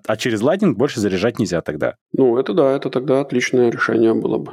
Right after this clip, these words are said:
Speaker 1: И они выходят, в принципе, они остаются compliant с тем, что говорит Е С. У них теперь зарядка беспроводная, а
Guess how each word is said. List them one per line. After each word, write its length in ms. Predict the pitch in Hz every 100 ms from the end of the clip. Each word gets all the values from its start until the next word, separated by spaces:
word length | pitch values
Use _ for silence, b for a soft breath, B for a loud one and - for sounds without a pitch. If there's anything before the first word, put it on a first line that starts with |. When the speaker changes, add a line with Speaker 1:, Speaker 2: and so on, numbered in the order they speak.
| -
Speaker 1:
И 40 |
они 260 | 113 131 233
выходят, 480 | 170 - 147 113 98
в 60 |
принципе, 380 | 104 101 - 101
они 160 | 104 107
остаются 840 | 98 120 127 117 - 98 87 85
compliant 600 | 107 104 113 104 85 82 -
с 120 | - -
тем, 160 | 104
что 180 | - 98
говорит 320 | 98 98 90
Е 320 | 90 87 123
С. 140 | 226 - _
У 40 | 123
них 160 | 131
теперь 240 | - 120 101
зарядка 400 | 113 113 98 101
беспроводная, 800 | 98 - 92 87 101 147 214 -
а 320 | 113 110 113